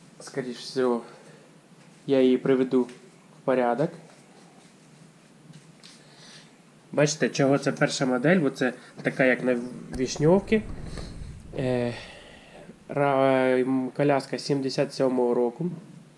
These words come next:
У неї вишньовий низ і верх, не такий молдинг. Біла ручка.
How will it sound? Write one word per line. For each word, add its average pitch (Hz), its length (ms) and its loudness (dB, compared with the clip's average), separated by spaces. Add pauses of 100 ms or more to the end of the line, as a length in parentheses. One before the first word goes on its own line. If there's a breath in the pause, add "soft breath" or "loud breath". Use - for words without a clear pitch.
(440)
У 139 40 -4
неї 120 300 0 (360 loud breath)
вишньовий 123 640 2
низ 156 320 2
і - 100 -4
верх, 139 380 2 (540 loud breath)
не 127 100 0
такий 120 440 2 (180)
молдинг. 160 560 2 (1600)
Біла 131 440 0 (680)
ручка. 151 600 -6